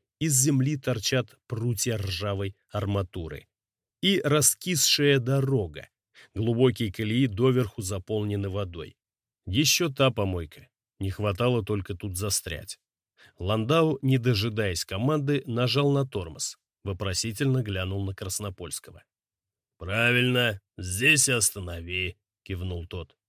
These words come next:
«Надо бы подальше проехать», сказал Элвис. «Идти далеко».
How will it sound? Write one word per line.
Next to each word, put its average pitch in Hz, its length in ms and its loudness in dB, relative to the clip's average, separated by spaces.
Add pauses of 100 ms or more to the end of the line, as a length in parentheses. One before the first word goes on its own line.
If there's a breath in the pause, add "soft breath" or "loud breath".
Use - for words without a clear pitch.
(640 soft breath)
«Надо 113 260 2
бы 113 140 0
подальше 113 520 0
проехать», 95 680 -6
сказал 85 540 -8
Элвис. 80 460 -10 (140)
«Идти 139 380 0
далеко». 92 540 -6